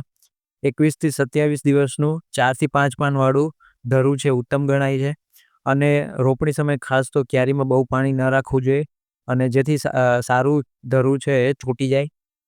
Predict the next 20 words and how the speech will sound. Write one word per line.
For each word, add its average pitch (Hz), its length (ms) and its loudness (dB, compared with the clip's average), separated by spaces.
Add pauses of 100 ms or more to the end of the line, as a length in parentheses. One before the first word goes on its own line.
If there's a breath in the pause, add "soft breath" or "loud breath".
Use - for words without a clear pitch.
(320)
અ, 131 300 2
રોપ-, 135 340 0
રોપણી 160 380 2
પહેલા 156 480 0
ધરુના 147 580 0
મૂળને 139 520 0
જૈવિક 131 400 -2
ખાતર 135 260 -2
જેવા 127 240 2
કે 120 180 -2
azotobacter 127 1000 -2
છે 127 80 0
અથવા 120 280 -2
તો 123 120 -4
azospirillum-ના 127 760 0
દ્રાવણમાં 120 460 0
પંદર 131 280 0
મિનિટ 139 180 0
બોળી 135 320 2
રાખી, 131 380 -2